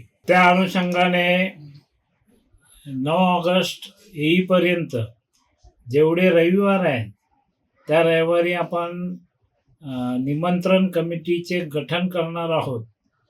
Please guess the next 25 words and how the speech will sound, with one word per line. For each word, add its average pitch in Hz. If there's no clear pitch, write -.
तरी 165
आता 151
गेल्या 156
मागच्या 165
रविवारी 170
गठन 160
झालेले 160
आहे, 123
तरी 160
बऱ्याच 156
जणांना 175
इच्छा 170
आहे 170
की 170
आम्हालाही 160
ह्या 143
कार्यक्रमामध्ये 160
सहभाग 143
हवा 151
आहे. 113
तरी 143
आपण 165
ती 165
समिती 170
आहे, 120